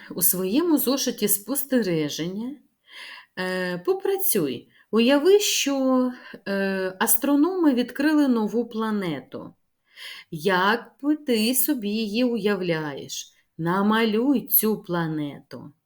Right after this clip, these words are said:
та придумай назву цій планети. Постав відео на паузу. Вдома прочитай сторінки сорок один, сорок два, перекажи, виконай тестування.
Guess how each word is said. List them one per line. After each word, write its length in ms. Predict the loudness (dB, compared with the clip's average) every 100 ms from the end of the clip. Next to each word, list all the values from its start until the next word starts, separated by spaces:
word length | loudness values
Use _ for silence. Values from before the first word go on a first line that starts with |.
| _ -20 -14
та 140 | -2 0
придумай 600 | 2 2 4 4 4 2
назву 600 | 2 2 2 0 -2 -6
цій 320 | -6 -6 -8
планети. 800 | -8 -6 -4 -2 -4 -8 -12 -12 _ _ _
Постав 460 | -4 -2 0 0 0
відео 560 | 0 0 0 -2 -6 -8
на 160 | -6 -6
паузу. 640 | -8 -8 -8 -10 -14 -18 _ _ _ _ _ _ _ _ -18 -14 -14 -6
Вдома 640 | -4 2 2 4 2 -2 -6 -14 _
прочитай 540 | 2 2 2 0 0
сторінки 680 | 2 2 2 2 -2 0 0
сорок 420 | 2 0 0 0
один, 320 | -2 0 0 0
сорок 360 | -2 -4 -6
два, 360 | -8 -6 -6 -6 -10 -16 -2
перекажи, 920 | 2 4 2 0 -2 -2 -4 -2 -4 -6 -12
виконай 600 | 0 0 2 2 4 4
тестування. 880 | 2 2 0 0 0 -2 -4 -8